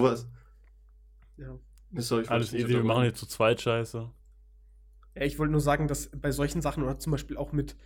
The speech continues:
Speaker 2: mit Alkohol waren meine Eltern irgendwie auch sehr, sehr schnell oder sehr, sehr früh ziemlich, äh, kulant mit den, mit den ganzen Sachen.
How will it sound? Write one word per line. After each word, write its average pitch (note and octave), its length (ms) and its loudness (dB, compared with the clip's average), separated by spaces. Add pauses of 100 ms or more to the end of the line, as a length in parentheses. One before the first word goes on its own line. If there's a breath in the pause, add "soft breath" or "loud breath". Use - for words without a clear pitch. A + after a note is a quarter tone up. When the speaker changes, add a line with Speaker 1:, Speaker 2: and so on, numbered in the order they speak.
(240 soft breath)
Speaker 2:
mit C#3+ 240 -2
Alkohol C3+ 420 2
waren C3 180 0
meine B2+ 180 0
Eltern C3+ 340 -6
irgendwie C3 240 -4
auch B2 320 -8 (240)
sehr, C3 220 -2
sehr B2+ 500 0 (640)
schnell C3 380 0
oder B2+ 200 -2
sehr, B2+ 120 -4
sehr B2+ 160 -4
früh - 220 -8
ziemlich, - 460 -6
äh, E3 120 -10
kulant - 440 -10
mit C3+ 180 -10
den, C3+ 240 -8
mit - 80 -18
den C#3 100 -8
ganzen C3+ 280 -8
Sachen. C#3 380 -10